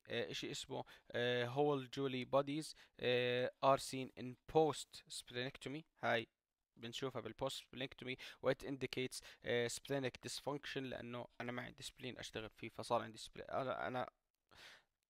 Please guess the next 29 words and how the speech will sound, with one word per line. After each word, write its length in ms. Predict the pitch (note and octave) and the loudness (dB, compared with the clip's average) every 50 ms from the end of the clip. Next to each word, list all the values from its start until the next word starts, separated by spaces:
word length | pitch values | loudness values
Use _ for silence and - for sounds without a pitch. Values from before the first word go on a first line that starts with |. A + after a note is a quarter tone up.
| _ - | _ -4
عملت 200 | A#2+ C3 C3+ - | -2 -2 -2 -2
سبلينكتومي، 640 | - - - A#2+ A#2+ A#2+ A#2+ - - - A#2 A#2+ C#3 - _ _ _ _ _ _ _ | -6 -8 -6 -4 -4 -4 -6 -6 -10 -12 -12 -12 -12 -14 _ _ _ _ _ _ _
وبالتالي، 520 | - B2+ - - C3 C3 C3 B2+ B2+ C3 - - _ _ _ - | -18 -16 -4 0 2 2 2 2 0 -4 -6 -10 _ _ _ -8
آه، 200 | - A#2 A#2 A#2+ | -2 0 0 2
هذولا، 580 | A#2+ A#2+ A#2+ B2 C3 B2+ B2 B2 B2 B2+ B2+ - - | 2 0 0 2 2 2 2 2 2 0 0 -2 -4
آه، 260 | - G#2 A2+ A2+ A#2 | -2 -2 0 0 -2
whole 340 | B2+ C3 C#3 C#3+ C#3 C3+ B2+ | 0 4 4 4 4 4 2
Jolly، 360 | B2 - C3 B2+ A#2+ A#2+ A#2+ - - - - _ - | -2 -2 -2 -2 -2 -2 -4 -6 -8 -14 -20 _ -4
آه، 480 | - - A2+ A2+ A2+ A2+ A2+ A2+ A2+ A2+ | 0 2 4 4 4 4 4 4 2 4
bodies. 420 | A#2 B2 B2 B2 C#3+ E3 F3+ - - A#2 | 4 4 4 4 2 -2 -4 -6 -6 -6
ال 100 | A2+ B2+ | 0 4
whole 280 | C#3 D#3 E3 D#3 D3 | 6 6 6 6 4
Jolly 260 | C3+ D3 D3+ C#3+ C#3 | 2 0 0 0 0
bodies 440 | C3 B2 B2 A#2 A#2 A#2+ A#2 - - - _ _ _ _ _ - - | 2 2 0 0 0 -4 -6 -6 -10 -14 _ _ _ _ _ 8 10
are 140 | C3 C3+ C3 | 10 10 10
fragments 720 | - - - - C#3 C#3+ C#3+ C3+ C3 C3+ C3 - - - | 8 2 6 8 10 10 10 8 4 -2 -4 -4 -6 -8
of 40 | - - - | -8 -6 -2
إيش؟ 300 | - B2+ A#2+ A2+ - - | 2 2 2 2 2 -2
Fragments 540 | - - B2 C#3 C#3 C3+ C#3 C#3 - - - | 2 4 4 4 4 2 -2 -6 -6 -8 -10
of 40 | C3 - - - | -12 -12 -10 -4
chromosomes، 580 | - C#3 C3+ B2+ A#2+ - - A#2 A2+ A2 - - - - - - - - | 0 0 0 0 -2 -4 -6 -6 -6 -6 -10 -12 -12 -14 -16 -16 -4 2
آه، 220 | - B2+ B2+ B2+ | 6 6 6 6
which 360 | C3 C#3 D3 - - - - C#3 | 6 4 0 -2 -4 -4 -4 -4
is 80 | C3 | -4
detached 720 | A#2+ - - - - C#3+ C3+ C3+ C3+ - - - - - | -4 -6 -8 -2 4 6 8 8 8 4 0 -8 -8 -6
and 200 | A#2 C3+ B2 A#2 | -6 -6 -6 -2
left 300 | B2 C#3 C#3+ - - - | -2 -2 -2 -4 -8 -10
in 80 | - B2+ | -6 -6
the 100 | B2 | -4